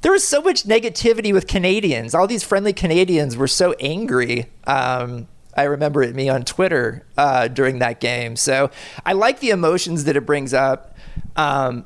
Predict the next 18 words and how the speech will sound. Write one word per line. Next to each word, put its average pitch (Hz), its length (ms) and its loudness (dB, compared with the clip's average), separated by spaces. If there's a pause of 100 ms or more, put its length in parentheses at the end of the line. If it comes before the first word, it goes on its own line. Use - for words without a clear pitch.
(160)
and 156 140 -2
so 156 100 2
there's 147 220 0
gonna 160 200 0
be 143 100 0
a 135 80 2
lot 143 320 0
to 131 80 -10
think 143 200 -4
about 123 220 0
heading 127 280 -2
into 131 160 -4
this 120 180 -4
Canada 139 400 0
game. 120 420 -2 (420)
Uh, 175 260 2
any 262 300 2
other 240 560 0